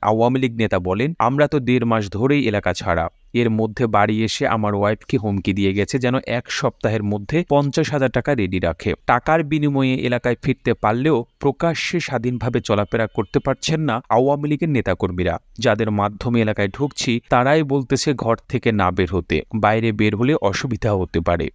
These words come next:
বিবিসি বাংলাকে বলেন দেড় মাস পর ঘুরে ফেরা আওয়ামী লীগের ওয়ার্ড পর্যায়ের একজন নেতা।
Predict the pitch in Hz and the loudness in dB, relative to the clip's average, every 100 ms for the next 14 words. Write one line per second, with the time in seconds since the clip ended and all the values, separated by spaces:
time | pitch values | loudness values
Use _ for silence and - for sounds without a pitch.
0 | - 120 143 143 - 139 120 120 117 - | -6 0 2 2 0 4 4 4 2 0
1 | 107 104 135 165 117 131 123 113 113 - | 2 2 2 -2 0 2 2 2 0 -2
2 | 123 104 92 113 117 123 127 143 185 110 | -2 -2 -2 -4 -2 -2 -2 -2 0 2
3 | 120 139 147 143 127 123 98 117 117 131 | 2 2 0 -2 0 0 2 0 0 -2
4 | 110 123 117 90 95 87 82 82 | 0 0 0 0 -2 -2 -2 -2